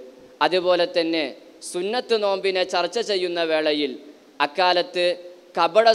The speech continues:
സൂഫികളായി ചമഞ്ഞ വ്യക്തിത്വങ്ങളെ പരിചയപ്പെടുത്തുകയും സമൂഹത്തോട് അവരിൽ നിന്ന് അകലാനും ഗ്രന്ഥകാരൻ നിരന്തരമായി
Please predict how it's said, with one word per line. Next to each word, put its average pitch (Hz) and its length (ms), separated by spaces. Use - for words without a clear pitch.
സൂഫികളായി 196 600
ചമഞ്ഞ 180 360
വ്യക്തിത്വങ്ങളെ 202 800
പരിചയപ്പെടുത്തുകയും 185 1040
സമൂഹത്തോട് 185 760
അവരിൽ 226 380
നിന്ന് 190 220
അകലാനും 190 520
ഗ്രന്ഥകാരൻ 165 680
നിരന്തരമായി 170 760